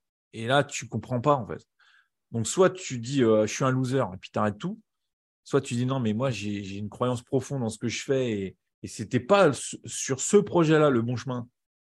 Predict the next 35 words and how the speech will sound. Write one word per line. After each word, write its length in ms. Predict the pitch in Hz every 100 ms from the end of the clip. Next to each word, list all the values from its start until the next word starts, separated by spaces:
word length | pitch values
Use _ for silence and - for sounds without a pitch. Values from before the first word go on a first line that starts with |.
| -
mais 120 | 117
au 100 | 180
fond, 400 | 160 - 170 160
euh, 140 | 113 104
je, 200 | 98 113
je 220 | 107 110
sais 240 | 110 - 156
ce 80 | -
que 100 | 120
je 120 | -
peux 100 | 123
apporter, 520 | 123 120 123 - 151 131
mais 100 | 101
je 120 | -
peux 100 | 113
le 60 |
faire 200 | 110 123
d'une 160 | 110 110
autre 120 | 131
manière. » 340 | 131 120 147 120 _ - - _ _ _ _ _ _ _ _ _ _ _ -
Faut 160 | 135
pas 160 | 117 175
avoir 240 | 139 120
peur 140 | 139 127
de 40 |
l'échec, 300 | 139 139 -
ça 140 | - 117
fait 160 | 139
partie 320 | 123 135 - 165
du 80 |
chemin, 180 | 151 170
en 60 | 143
fait, 140 | -
faut 100 | -
l'accepter. 540 | 131 - 156 156 196